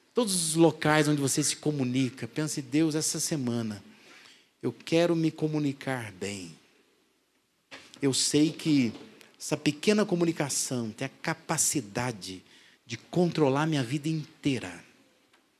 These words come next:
E eu preciso controlar esse pequeno órgão,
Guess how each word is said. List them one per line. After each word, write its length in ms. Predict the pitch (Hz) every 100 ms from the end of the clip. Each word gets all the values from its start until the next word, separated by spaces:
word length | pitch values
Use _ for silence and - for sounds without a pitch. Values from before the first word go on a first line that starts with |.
| _ _ _ _ _ _
E 60 | 123
eu 100 | 131
preciso 840 | 135 127 - 185 180 135 110 95 - - _ _
controlar 880 | - 147 156 143 143 120 107 98 87 - - _ _ _ _ -
esse 280 | 120 - - - _ _
pequeno 420 | 131 - 139 127
órgão, 520 | 110 104 101 92 95